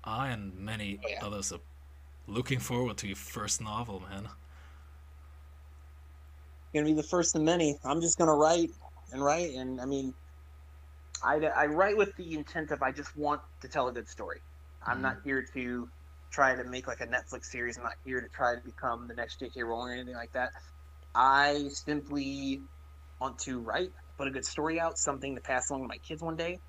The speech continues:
Speaker 2: And if it happens to gain that kind of momentum and reach those echelons of famed series that exist in such mediums, cool. But I'm, I'm just gonna write because I want to.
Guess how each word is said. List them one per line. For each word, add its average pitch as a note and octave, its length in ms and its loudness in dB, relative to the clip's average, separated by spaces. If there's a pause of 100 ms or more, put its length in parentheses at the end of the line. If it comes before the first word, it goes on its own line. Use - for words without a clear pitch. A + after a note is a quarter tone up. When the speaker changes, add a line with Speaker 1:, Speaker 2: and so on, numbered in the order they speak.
(420)
Speaker 2:
And D3 220 0 (120)
if E3+ 240 4
it D3+ 160 -6
happens D3+ 640 2 (120)
to C#3+ 260 -2 (580)
gain D3+ 220 -4
that D#3+ 140 -2
kind E3 140 0
of D#3 60 2
momentum D3+ 460 4
and A#2+ 180 -4 (380)
reach D3+ 260 -2 (160)
those C#3 280 0 (140)
echelons D3 680 2
of B2 240 0 (340)
famed D3+ 300 -2
series D3 520 -4
that C3+ 160 0
exist C3+ 400 -2
in D3+ 80 -6
such D3+ 240 -6
mediums, G3 400 -4 (380)
cool. C#4+ 300 4 (600)
But C3 220 0 (600)
I'm, C3+ 360 2
I'm C#3 140 -4
just D3 140 -8
gonna D3 160 2
write F3+ 220 4
because C#3 200 -6
I A2 80 0
want C#3+ 220 -2
to. A2+ 80 -14